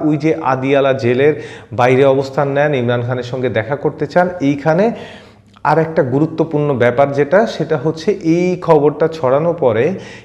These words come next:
ইমরান খানের তিন বোন, অনেকদিন ধরে ইমরান খানের তিন বোন দাবি করে আসছিলেন তাদের সঙ্গে ইমরান খানকে দেখা করতে দেয়া হচ্ছে না, তাদের সঙ্গে কথা বলতে দেয়া হচ্ছে না। Even ইমরান খানের যে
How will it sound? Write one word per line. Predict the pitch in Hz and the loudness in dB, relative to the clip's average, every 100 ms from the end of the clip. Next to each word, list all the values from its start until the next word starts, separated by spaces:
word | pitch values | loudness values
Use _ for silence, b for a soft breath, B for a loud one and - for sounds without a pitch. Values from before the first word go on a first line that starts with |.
| B | B
ইমরান | 139 147 147 | 0 0 0
খানের | - 147 156 151 | -2 -2 -2 -2
তিন | 156 147 120 | -2 0 0
বোন, | 110 104 - | 0 -2 -4
অনেকদিন | 127 143 147 190 | -2 0 0 0
ধরে | 190 214 | 2 2
ইমরান | 196 175 156 | 2 0 0
খানের | 165 156 156 | 0 -2 -2
তিন | 151 143 | -2 0
বোন | 143 156 | 0 0
দাবি | 135 120 127 | 2 2 2
করে | 127 127 | 2 2
আসছিলেন | 120 135 131 131 | 0 -4 -4 -2
তাদের | 110 113 | -2 -2
সঙ্গে | 120 131 123 127 127 B B B | -6 -6 -2 -2 -2 B B B
ইমরান | 117 123 120 | -2 -2 0
খানকে | 123 120 | -2 0
দেখা | 107 107 135 | 0 0 -2
করতে | 139 139 127 | -2 -4 0
দেয়া | 120 120 | 4 4
হচ্ছে | 127 120 131 | 0 -4 -4
না, | 127 123 | -2 0
তাদের | 117 110 | 0 -2
সঙ্গে | 120 131 123 120 | -4 -6 -4 -4
কথা | 123 120 151 | -2 0 0
বলতে | 143 131 120 | 0 -2 0
দেয়া | 123 | 0
হচ্ছে | 120 120 165 | 0 -4 -4
না। | 165 | -4
Even | - 147 160 202 202 143 | -2 0 2 2 0 -2
ইমরান | 127 120 | 0 0
খানের | 123 120 | -2 -4
যে | 107 | -4